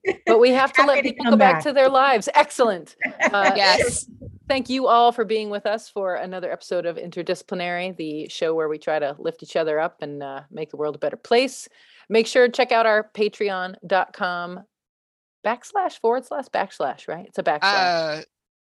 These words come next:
Speaker 2: It's
Speaker 3: to
Speaker 2: a
Speaker 3: the right.
Speaker 2: slashy thing. You know what to do.
Speaker 3: Yeah. <laughs>
Speaker 2: And then the word interdisciplinary after that. So Patreon dot com.
Speaker 1: Can I
Speaker 2: Yeah.
Speaker 1: Cal, can I just throw in there just real quick, 'cause I wanted to mention, if people are interested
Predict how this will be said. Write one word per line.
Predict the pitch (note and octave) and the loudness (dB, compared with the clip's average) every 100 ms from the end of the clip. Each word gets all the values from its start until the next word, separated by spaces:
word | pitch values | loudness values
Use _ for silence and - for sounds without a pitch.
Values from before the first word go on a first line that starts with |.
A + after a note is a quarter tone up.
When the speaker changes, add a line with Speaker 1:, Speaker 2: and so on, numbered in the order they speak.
| _ - | _ -4
Speaker 2:
It's | A#3+ | 0
Speaker 3:
to | C4+ | 0
Speaker 2:
a | |
Speaker 3:
the | |
right. | D4 C#4 C4 | 4 4 4
Speaker 2:
slashy | G3+ | 0
thing. | F3 F3 | -2 -4
You | A#3 | -2
know | A#3+ | 0
what | E3 D#3+ | 0 -4
to | D#3+ | -4
do. | - | -2
Speaker 3:
Yeah. | A#3 - - - B4 - - - C4 | 2 0 0 -2 0 0 0 0 0
<laughs> | G#3+ - B3 | -2 -2 0
Speaker 2:
And | B3+ | 4
then | C#4 C4 | 4 6
the | |
word | B3 A3+ | 6 6
interdisciplinary | G#3+ G#3 F#3 F3+ - E3 D#3+ D#3 | 4 -2 -6 -8 -8 -6 -6 -6
after | - C#3 | -6 -8
that. | B2+ - | -8 -8
So | F#3+ | 0
Patreon | A#3+ A#3 A3 G3 | 2 2 2 2
dot | E4 E3+ - | 2 0 -2
com. | F3 E3 | -8 -8
Speaker 1:
Can | D#3+ | -12
I | _ _ - | _ _ 0
Speaker 2:
Yeah. | G3+ A3 | 2 4
Speaker 1:
Cal, | D4 A#3+ | 2 0
can | C4+ | -4
I | C4+ C#4+ | -10 -16
just | C4+ | -6
throw | D4 C#4 | 2 4
in | C#4 | 4
there | C4+ A3+ | 2 0
just | A#3 - | -2 -8
real | G#3+ A3+ A3+ | -2 -2 -2
quick, | B3 | -4
'cause | A#3 A3 | -2 -2
I | G#3 | -2
wanted | A3 A3 | -4 -4
to | G#3 | -4
mention, | G3+ G3+ G3 D#3+ D#3+ _ _ _ _ _ _ _ _ - | -4 -4 -6 -12 -14 _ _ _ _ _ _ _ _ -2
if | D4+ G4+ - - _ - | 0 0 -4 -20 _ -14
people | D#4 D4+ C#4+ C4 | -10 -6 0 2
are | A3+ - | 2 0
interested | G#3+ A3+ A#3+ A#3+ A#3 - A#3+ A3 G#3+ | -2 -2 0 -4 -4 -4 -2 0 -2